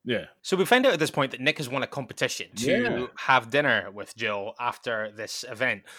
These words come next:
Speaker 2: And we see him recording a video that he's kind of been asked to do as part of it. And eventually at this point, he gets a call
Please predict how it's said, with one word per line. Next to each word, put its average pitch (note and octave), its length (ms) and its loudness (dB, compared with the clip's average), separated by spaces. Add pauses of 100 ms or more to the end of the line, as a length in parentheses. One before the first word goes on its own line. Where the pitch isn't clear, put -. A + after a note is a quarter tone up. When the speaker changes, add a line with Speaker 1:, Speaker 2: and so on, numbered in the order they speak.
(240)
Speaker 2:
And C3+ 280 4
we B2+ 60 0
see - 140 0
him F3 120 2
recording D3 360 2
a B2 60 0
video A2 480 -2
that G#2+ 160 -8
he's A2 160 -12
kind B2 160 -4
of G#2 160 -14
been G#2 120 -6
asked G#2 180 -6
to - 60 -14
do G#2+ 120 -8
as G2+ 80 -12
part A#2+ 320 0
of G#2+ 100 -12
it. G2+ 200 -6
And D#3 360 2 (120)
eventually G#3 360 2
at D3 60 -2
this D3+ 120 -4
point, B2 480 -4
he F#3 220 -6
gets E3 240 -4
a - 40 -12
call G#2 480 -2